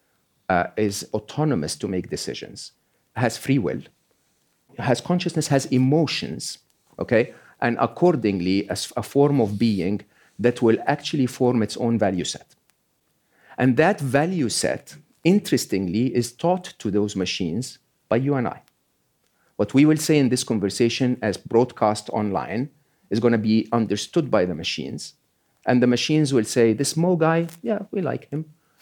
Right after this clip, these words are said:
That other guy that's killing people in Ukraine, we don't," right? And, and interestingly, what the information we put out there about our human behavior, we are mommy and daddy. We are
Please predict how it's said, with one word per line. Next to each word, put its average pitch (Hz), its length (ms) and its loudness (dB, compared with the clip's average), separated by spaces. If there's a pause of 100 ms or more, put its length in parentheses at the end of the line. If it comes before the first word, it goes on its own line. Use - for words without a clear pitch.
(100)
That 151 200 4
other 156 300 2
guy 131 220 2
that's 123 200 0
killing 127 300 2
people 123 360 0
in 113 120 0
Ukraine, 127 460 0 (120)
we 190 80 -2
don't," 139 380 -6 (340)
right? - 260 0 (360)
And, 127 260 0
and 135 240 -2
interestingly, 107 1040 -2 (540)
what 120 200 2
the 139 120 4
information 143 840 4
we 135 120 4
put - 240 0
out 131 260 4
there 82 260 2
about 113 380 2
our 117 160 4
human 127 380 2
behavior, 123 540 2
we 156 200 2
are 147 220 2
mommy 123 340 2
and 101 160 -2
daddy. - 280 -4 (420)
We 131 160 4
are 131 360 2